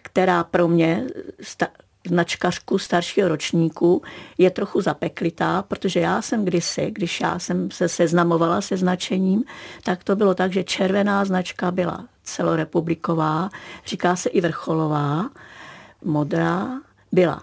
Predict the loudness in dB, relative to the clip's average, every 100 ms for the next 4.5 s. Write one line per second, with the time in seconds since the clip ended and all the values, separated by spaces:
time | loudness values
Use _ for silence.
0 | -8 -4 -4 -4 -8 -2 0 0 -4 -8
1 | _ -8 0 4 4 2 0 -4 -14 -6
2 | -2 -2 -2 -2 0 -2 2 0 2 0
3 | 0 -4 _ 0 2 2 0 -2 -2 2
4 | 2 0 -8 -12 -12